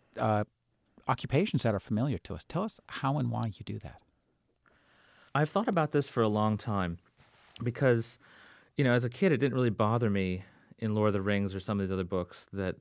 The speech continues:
Speaker 2: they never dwelt on, you know, where they got their money from, what their economy was like. But when I started to read other kinds of fiction and realistic fiction, I saw how integral that was, obviously, to building character.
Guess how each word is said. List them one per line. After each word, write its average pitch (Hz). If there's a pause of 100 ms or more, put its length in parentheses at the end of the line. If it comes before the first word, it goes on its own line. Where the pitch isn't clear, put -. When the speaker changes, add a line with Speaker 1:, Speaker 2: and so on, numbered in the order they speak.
(100)
Speaker 2:
they 101
never 98
dwelt 95
on, 87
you 90
know, 80 (180)
where 101
they 92
got 92
their 90
money 90
from, 87
what 87
their 85
economy 87
was 82
like. 85 (1120)
But 135 (300)
when 156
I 160
started 170
to 143
read 131 (180)
other 127
kinds 120
of 110
fiction 104 (340)
and 104
realistic 120
fiction, 98
I 101
saw 104 (140)
how 113
integral 113
that 95
was, 95
obviously, 95
to 92
building 95
character. 117